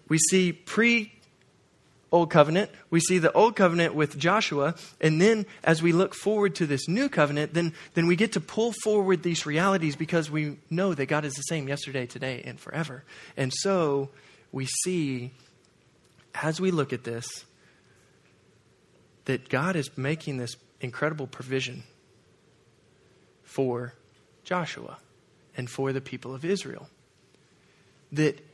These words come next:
in the midst of blood being shed without intent, then God says, "I'm gonna make a provision for you. You can flee to a city of refuge.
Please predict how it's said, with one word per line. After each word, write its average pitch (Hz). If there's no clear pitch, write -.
in 143
the 139
midst 165
of 135
blood 156
being 165
shed 143
without 156
intent, 135
then 127
God 151
says, 127
"I'm 135
gonna 139
make 123
a -
provision 123
for 117
you. 123
You 135
can 135
flee 160
to 147
a 123
city 147
of 123
refuge. 120